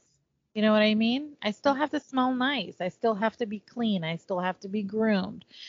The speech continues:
Speaker 1: Now, mind you, working in the restaurant, my hair is never done the way properly that I would like it to be done. But at the same time, it's still presentable, um, until, until the end of the night. And then, no, it's not <laughs> presentable anymore. But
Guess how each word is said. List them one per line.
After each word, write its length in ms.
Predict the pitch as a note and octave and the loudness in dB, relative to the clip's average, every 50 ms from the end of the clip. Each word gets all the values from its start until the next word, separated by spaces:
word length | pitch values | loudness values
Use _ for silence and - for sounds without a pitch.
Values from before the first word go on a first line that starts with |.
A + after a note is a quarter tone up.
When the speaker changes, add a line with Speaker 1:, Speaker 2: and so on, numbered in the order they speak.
| - - - - | -20 -20 -4 0
Speaker 1:
Now, 140 | G#3+ G#3 G#3+ | 2 2 4
mind 340 | A3 A#3+ B3+ C4 C4 A#3+ G#3+ | 4 6 4 4 4 2 -2
you, 100 | B3 A#3 | -2 -2
working 340 | A3 A3 A3 G3+ - A#3 A3 A3 | 0 0 0 -2 -4 -6 -6 -4
in 40 | |
the 100 | G#3 G3+ | -2 2
restaurant, 600 | F#3+ G#3+ A3+ B3 - - - - G#3 F#3 F3+ F#3+ G3 | 4 6 6 6 4 0 -2 0 2 2 2 2 2
my 220 | G3 F#3+ G3 G3 | 0 0 2 2
hair 260 | G3 G#3+ A3 A3+ A3 | 2 2 4 4 4
is 140 | A3 G#3+ F3+ | 4 2 0
never 420 | F#3+ G3+ G3+ F#3+ F3+ F#3+ F#3 F#3 E3+ E3 - _ _ _ _ - G3+ F#3 F3 | 0 0 0 0 0 -2 -2 -4 -6 -10 -18 _ _ _ _ -10 -10 0 4
done 460 | G#3+ A3 G#3+ G#3+ G3+ G3 F#3+ G3+ G3+ | 6 6 6 6 4 2 0 -2 0
the 100 | G#3+ G#3 | 0 0
way 220 | F#3+ G3 G3 F#3+ | 2 2 0 0
properly 540 | F#3 - A3+ A3 G3 G3 - G3+ F#3 F#3 F#3 | 0 2 2 2 4 2 0 -2 -2 -2 -2
that 160 | F3 F#3 E3+ | 0 0 2
I 120 | E3+ F3+ F3+ | 2 0 0
would 120 | E3+ F3 | -2 -2
like 280 | F3+ G3 A3 A#3+ - - | 0 0 0 0 0 -2
it 140 | G3+ - - | -4 -4 -6
to 80 | - | -10
be 140 | E3 F3 E3+ | -10 -10 -10
done. 400 | D#3+ D3+ E3+ D3+ D3 D#3+ F#3 G#3+ - _ - - - - - _ - | -10 -10 -10 -10 -8 -10 -10 -12 -14 _ -20 -20 -20 -20 -20 _ -14
But 500 | G3+ F3+ F3 G#3+ G3+ F#3+ F#3 F#3+ - - | -2 2 4 6 6 6 4 2 0 -2
at 180 | - - A#3+ - | 0 0 0 0
the 80 | - B3 | -2 -4
same 300 | - - A#3+ A3 G#3+ G#3 | 0 0 2 2 2 0
time, 420 | G3 - G3 F#3 F3+ F3+ F3+ F#3 | -2 -2 -2 0 0 0 -2 -4
it's 140 | F#3 F3 _ _ | -6 -8 _ _
still 360 | _ - A#3+ A3+ G#3+ G#3 G3+ | _ 2 2 4 4 2 0
presentable, 800 | - - A3+ G#3+ F3+ F#3 F3 E3+ E3+ E3+ E3 F3 E3+ F3 F#3+ - _ _ _ _ _ _ _ _ _ - | 0 -2 -2 -2 0 -2 -2 0 -2 -2 0 0 0 0 -2 -6 _ _ _ _ _ _ _ _ _ -4
um, 200 | G3 F#3 F#3 G#3+ | -4 -4 -2 -2
until, 400 | G3+ G3 - - A#3+ A3 A3+ - | -4 -2 2 4 4 4 4 2
until 300 | A3 G#3+ F#3 - C4 A#3 | 0 2 4 6 6 6
the 140 | G#3+ G#3+ G3+ | 6 6 6
end 140 | G3 F#3+ | 6 4
of 60 | F#3 D#3+ | 4 2
the 80 | F3 | 2
night. 260 | F3 F3+ F3 D#3+ D#3+ | 4 4 4 2 2
And 140 | F3 F3 F3+ | 2 2 2
then, 160 | F3+ F3 F3+ | 2 4 4
no, 160 | F3+ F3 E3+ F3 | 4 4 4 2
it's 140 | E3+ - | 2 0
not 180 | G3+ F#3+ F#3+ G3+ | 0 2 2 2
<laughs> 20 | |
presentable 640 | - G#3 F3 F3 F3+ F3+ G3+ B3 D4 - - D#4 F4 | 0 -2 0 0 2 4 4 4 4 4 6 6 6
anymore. 640 | D#4+ F4+ F4+ F4 - D#4 E4+ E4 B3+ A#3+ A3 A3 A3 | 8 6 4 2 0 0 2 2 2 2 0 -2 -2
But 140 | A3 A#3 A#3 | -2 -2 0